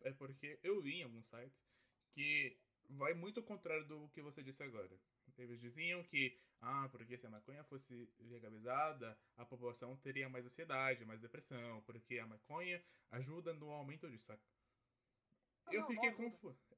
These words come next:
Speaker 1: eu fiquei confuso, porque eu acho que não ajuda, tipo, você falando, eu, né?
Speaker 2: Não,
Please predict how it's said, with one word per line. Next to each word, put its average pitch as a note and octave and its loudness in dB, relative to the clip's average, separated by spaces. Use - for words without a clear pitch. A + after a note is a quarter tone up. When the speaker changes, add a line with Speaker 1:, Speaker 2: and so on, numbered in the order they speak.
Speaker 1:
eu E3+ 4
fiquei G3 0
confuso, G3 -2
porque C#3 6
eu F3 12
acho F3+ 8
que F#3+ -4
não F#3+ 8
ajuda, F#3 10
tipo, B2+ -4
você D3 0
falando, D#3 -2
eu, D3+ -2
né? D#3+ -4
Speaker 2:
Não, D#4+ -12